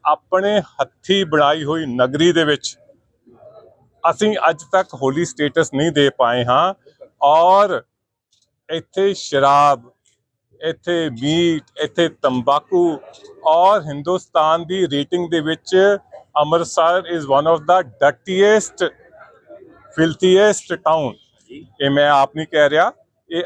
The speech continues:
ਆਰ ਟੀ ਆਈ ਦੇ ਵਿੱਚ ਲਿੱਤੀ ਹੋਈ Government of India ਦੀ ਰੇਟਿੰਗਸ ਦੇ ਵਿੱਚ ਕਹਿ ਰਿਹਾ ਜੀ।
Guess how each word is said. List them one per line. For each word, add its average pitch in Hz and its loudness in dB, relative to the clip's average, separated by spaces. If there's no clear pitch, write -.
ਆਰ 147 2
ਟੀ 165 -8
ਆਈ 165 0
ਦੇ 160 -6
ਵਿੱਚ 151 -10
ਲਿੱਤੀ 151 -8
ਹੋਈ 156 0
Government 147 0
of 160 -4
India 156 0
ਦੀ 175 0
ਰੇਟਿੰਗਸ 143 -2
ਦੇ 139 -2
ਵਿੱਚ 123 -4
ਕਹਿ 107 2
ਰਿਹਾ 95 -4
ਜੀ। - -20